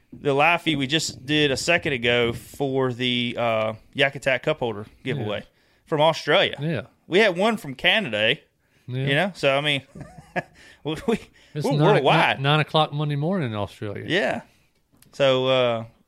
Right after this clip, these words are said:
Speaker 1: it's, I mean, we're worldwide right now.
Speaker 2: Yeah.
Speaker 1: You know, so that's pretty cool. Um,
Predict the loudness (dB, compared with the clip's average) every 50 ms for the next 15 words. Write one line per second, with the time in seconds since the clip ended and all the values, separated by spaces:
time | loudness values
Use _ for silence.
0 | _ _ _ _ _ -8 -8 -8 -4 -4 -4 -2 -2 -2 -2 2 4 4 6 6
1 | 6 6 4 4 4 2 2 0 -2 -8 -12 -12 -12 -8 -8 -6 -4 -2 -2 -4
2 | -4 -8 _ _ -20 -20 -20 _ _ _ _ _ _ -2 0 2 2 2 0 -2
3 | 0 0 -2 -2 -2 -4 -10 -18 _ _ _ -18 -8 -2 2 4 4 6 4 4
4 | 2 0 -2